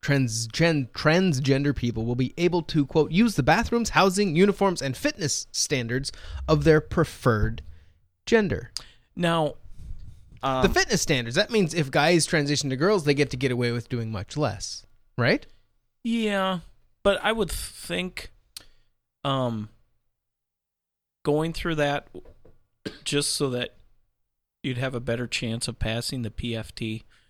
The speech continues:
Speaker 2: I, I think I would prefer to just get out or maybe work out more.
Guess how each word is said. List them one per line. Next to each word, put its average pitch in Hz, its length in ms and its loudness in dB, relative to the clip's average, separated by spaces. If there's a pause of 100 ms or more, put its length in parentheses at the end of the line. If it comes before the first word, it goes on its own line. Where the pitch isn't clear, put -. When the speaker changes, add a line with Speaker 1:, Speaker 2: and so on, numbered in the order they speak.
(640)
Speaker 2:
I, 127 180 -2 (180)
I 113 220 -2
think 110 360 -6
I 104 100 -6
would 107 220 -2 (220)
prefer 104 300 -6
to 104 120 -8
just 98 260 -10
get 95 140 -8
out 101 340 -8 (180)
or 120 160 -4
maybe 117 300 -2
work 107 300 -6
out 107 220 -8
more. 90 280 -8